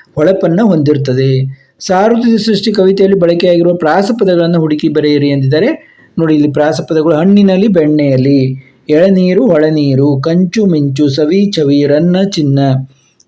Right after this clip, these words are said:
ಈ ರೀತಿ ಪ್ರಾಸಪದಗಳನ್ನ ಬರೆಯಬೇಕು. ಈ ಪದಗಳನ್ನು ಬಿಡಿಸಿ ಬರೆದಿದ್ದು ಗಮನಿಸಿ ಓದಿ, ಬಿಡಿಸಿ ಬರೆಯಿರಿ ಅಂತ ಹೇಳಿದ್ದಾರೆ. ಹಾಲ್ದೆನೆ, ನೋಡು, ದೇ ಆಗ್ಬೇಕಿದೆ, ಎಲ್ಲ ಕಡೆ ಪ್ರಿಂಟ್ ಮಿಸ್ಟೇಕ್ ಆಗಿದೆ. ಹಾಲ್ದೆನೆ, ಹಾಲು ಪ್ಲಸ್ ತೆನೆ,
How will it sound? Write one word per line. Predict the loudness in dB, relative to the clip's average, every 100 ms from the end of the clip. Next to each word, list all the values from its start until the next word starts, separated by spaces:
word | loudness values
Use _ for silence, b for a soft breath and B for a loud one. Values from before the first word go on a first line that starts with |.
| -4
ಈ |
ರೀತಿ | -4 -2 -4
ಪ್ರಾಸಪದಗಳನ್ನ | -4 -2 -2 -2 -4 -2 -2 -2 -2 -4 -6 b b b -2
ಬರೆಯಬೇಕು. | 0 0 -2 -4 -4 -4 -6 -12 _ _ _ _ -2
ಈ | 0
ಪದಗಳನ್ನು | 2 2 2 2
ಬಿಡಿಸಿ | 2 0 0 0
ಬರೆದಿದ್ದು | 0 2 2 0
ಗಮನಿಸಿ | 0 0 0 -2 -2 -4 -4
ಓದಿ, | -2 0 2 2
ಬಿಡಿಸಿ | 0 -2 -2 -2
ಬರೆಯಿರಿ | 0 2 2 0
ಅಂತ | 0 -2 -4 B B B
ಹೇಳಿದ್ದಾರೆ. | 0 2 2 0
ಹಾಲ್ದೆನೆ, | 0 2 2 2 2 0 0 0 -2 -4 -12 _ _ _ _ -10
ನೋಡು, | -6 -4 -4 -2 0
ದೇ | 2
ಆಗ್ಬೇಕಿದೆ, | 0 0 -2 -2 -2
ಎಲ್ಲ | 0
ಕಡೆ | -2 -2 -4
ಪ್ರಿಂಟ್ | -4 -6 -4
ಮಿಸ್ಟೇಕ್ | -4 -4 -4
ಆಗಿದೆ. | -2 -2
ಹಾಲ್ದೆನೆ, | -2 0 0 2 2 0 0 0
ಹಾಲು | 0 0 2 0
ಪ್ಲಸ್ | 0 -2 -2 -2
ತೆನೆ, | -2 0 -2 -6